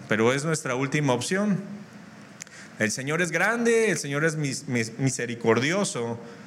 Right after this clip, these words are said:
y en toda su grandeza, a Él le place a veces ayudarnos,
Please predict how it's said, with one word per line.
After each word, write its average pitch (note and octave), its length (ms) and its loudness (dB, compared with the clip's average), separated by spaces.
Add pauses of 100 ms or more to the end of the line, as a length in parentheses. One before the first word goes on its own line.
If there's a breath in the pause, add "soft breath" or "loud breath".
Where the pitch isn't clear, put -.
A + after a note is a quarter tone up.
(600 loud breath)
y A2+ 180 2
en A#2 340 0 (420)
toda F#3+ 220 6
su E3 180 -2
grandeza, C3+ 800 0 (480 loud breath)
a G#2 140 2
Él D3 140 2
le E3+ 100 4
place E3+ 560 2
a A2 60 0
veces A#2+ 640 -2 (100)
ayudarnos, G2+ 960 2